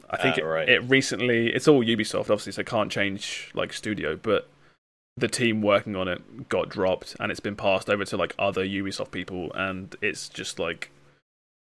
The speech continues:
Speaker 1: I think they probably just tried to faithfully remake the first game, and then they were just like,
Speaker 2: Yeah.
Speaker 1: "This, this isn't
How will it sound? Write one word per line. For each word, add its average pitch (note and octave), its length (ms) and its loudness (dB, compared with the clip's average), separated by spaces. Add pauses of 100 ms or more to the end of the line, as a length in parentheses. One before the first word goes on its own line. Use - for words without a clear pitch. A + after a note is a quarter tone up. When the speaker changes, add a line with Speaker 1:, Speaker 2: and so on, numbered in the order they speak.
Speaker 1:
I A#2 80 8
think D#3 300 4
they C3+ 220 8 (300)
probably C3 220 2
just A#2 160 -2
tried A#2 280 6
to A2+ 320 0 (180)
faithfully A#2 640 2
remake A2+ 460 2
the B2+ 80 0
first A#2 240 4
game, D3 340 2 (140)
and G#2+ 120 2
then G#2 100 0
they G#2 60 0
were G2+ 60 -2
just G#2 140 -8
like, F#2 120 2
Speaker 2:
Yeah. F2 120 6
Speaker 1:
"This, E2 100 2
this G2+ 180 -4
isn't F#2+ 360 -6